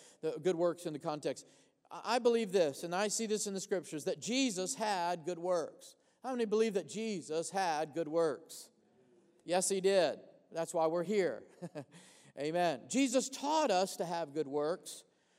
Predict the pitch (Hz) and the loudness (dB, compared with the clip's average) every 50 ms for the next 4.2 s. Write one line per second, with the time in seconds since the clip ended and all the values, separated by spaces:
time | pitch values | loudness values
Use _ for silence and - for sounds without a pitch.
0 | _ _ _ _ - - 180 175 151 214 214 226 277 302 247 233 208 220 240 202 | _ _ _ _ -8 -4 -4 -2 0 2 4 4 4 4 4 4 4 4 2 2
1 | 214 190 165 202 240 262 247 190 214 196 190 185 - - 220 214 226 240 254 214 | 2 2 2 2 2 2 2 2 2 0 0 -2 -2 2 4 6 8 8 6 6
2 | 233 226 208 233 214 208 226 247 277 247 - - 190 160 170 185 185 175 190 208 | 2 2 2 2 4 4 4 4 4 2 2 -2 -2 0 0 -2 0 2 4 4
3 | 220 208 202 175 - - 196 202 208 170 208 214 208 185 - - 202 185 185 185 | 4 2 0 -6 -4 -4 -4 -2 -2 -2 -4 -4 -4 -4 -4 -2 -2 -2 -2 -4
4 | - 190 175 175 | -4 -2 -2 -2